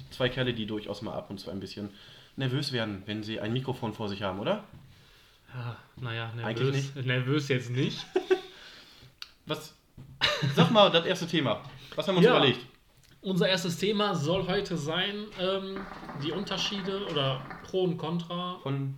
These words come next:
Speaker 1: einer
Speaker 2: Beziehung
Speaker 1: Beziehung zu
Speaker 2: und,
Speaker 1: Single.
Speaker 2: äh, zu
Speaker 1: Zu
Speaker 2: Single-Leben.
Speaker 1: Single-Leben, ne?
Speaker 2: Ja.
Speaker 1: Was, wenn du jetzt mal ganz neutral auf das Ganze blickst, was, was ist dein Favorit?
Speaker 2: Ähm,
Speaker 1: Ganz
Speaker 2: ja. <laughs> Es hat beides Vor- und Nachteile, sagen wir mal so.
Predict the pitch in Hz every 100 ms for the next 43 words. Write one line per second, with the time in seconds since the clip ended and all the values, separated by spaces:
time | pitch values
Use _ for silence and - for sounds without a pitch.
0 | - 139 131 - 160 160 185 190 165 165
1 | 139 120 156 160 - 180 240 160 117 156
2 | 131 98 92 110 175 - 208 180 - -
3 | - - - - - 170 - - - _
4 | _ _ _ 156 190 180 170 175 185 160
5 | 151 165 170 147 135 143 139 127 139 135
6 | 147 - - - 143 - 139 139 135 180
7 | - - _ _ _ _ _ _ _ _
8 | _ 180 180 185 180 180 180 _ _ _
9 | _ _ - - _ _ 165 220 147 -
10 | 185 - 190 180 170 - - - - -
11 | - _ _ - _ - 170 151 139 175
12 | 165 - 156 151 131 127 - 123 113 143
13 | 190 143 123 113 131 -